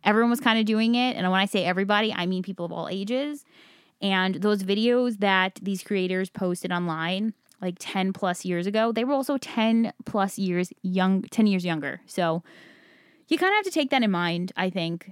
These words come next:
because, <laughs> you know, everyone went through a phase of being a kid and then a teenager, and we all do stupid things, and it's just, it's crazy to me what's happening now, um,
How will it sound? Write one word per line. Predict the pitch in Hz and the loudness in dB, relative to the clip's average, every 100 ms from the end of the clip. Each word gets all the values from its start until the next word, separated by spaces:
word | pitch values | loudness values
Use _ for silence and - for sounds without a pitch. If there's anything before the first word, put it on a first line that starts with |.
| 190 | -8
because, | 202 202 190 185 185 - - 240 - | -6 -2 0 2 0 -6 -4 -2 -2
<laughs> | - - | -6 -6
you | - 202 | -2 0
know, | 190 | 2
everyone | 214 220 233 226 226 - - - _ _ _ - | 2 2 2 2 0 -4 -16 -20 _ _ _ 0
went | 202 208 | 0 2
through | 208 208 202 196 | 0 2 2 0
a | |
phase | 196 196 196 190 | 0 0 0 -2
of | |
being | 180 170 | -4 -4
a | |
kid | 165 - 214 208 | -4 0 0 0
and | 208 196 | -2 -2
then | 175 | -2
a | 175 | -4
teenager, | 196 202 190 185 185 180 | -2 0 0 0 -2 -2
and | - 185 | -2 -2
we | 185 | -2
all | 185 180 | -2 -2
do | 185 | -4
stupid | - 180 180 | -8 -8 -6
things, | 180 180 180 175 - | -4 -2 -4 -6 -6
and | 180 175 170 175 185 - _ _ _ _ | -4 -2 -2 -4 -6 -12 _ _ _ _
it's | - 185 | -10 -4
just, | 185 180 | -4 -4
it's | - - | -8 -8
crazy | - 196 185 | -4 -4 -4
to | 180 190 | -4 -4
me | 175 175 175 | -2 -4 -8
what's | - 190 180 | -8 -6 -4
happening | 185 175 180 170 | -4 -4 -4 -6
now, | 170 165 170 170 | -4 -4 -4 -6
um, | - 160 156 170 | -8 -8 -8 -12